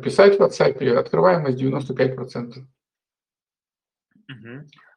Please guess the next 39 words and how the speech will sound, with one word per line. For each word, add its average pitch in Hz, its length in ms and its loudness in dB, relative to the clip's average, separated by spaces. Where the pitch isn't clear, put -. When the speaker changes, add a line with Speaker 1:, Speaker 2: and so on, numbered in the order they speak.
Speaker 2:
А 113 280 0
звонки 131 400 -8
в 127 100 -8
WhatsApp 131 380 -4
и 117 120 -8
звонки, 123 560 -8
э, 113 340 -12
на 120 180 -20
телефон, 120 500 -8
они 117 180 -14
что, 117 260 -12
по-разному 120 440 -8
работают? 127 500 -8
Какая 127 320 -6
разница? 107 540 -12
Ну, 127 240 -8
звонит 123 420 -8
телефон, 127 380 -10
я 120 100 -10
точно 113 300 -10
так 127 220 -8
же 113 80 -12
сбросил. 117 540 -12
Speaker 1:
Ну, 151 680 2
э, 139 260 8
отношение 139 500 2
другое. 113 680 6
Ну, 175 260 0
во-первых, 175 480 6
в 135 80 -4
WhatsApp, 139 560 4
конечно, 135 380 -2
лучше 131 300 -4
писать. 127 400 0
Перв-, 123 240 -2
ну, 151 160 -8
как 113 180 -8
бы 113 100 -2
надо 127 360 0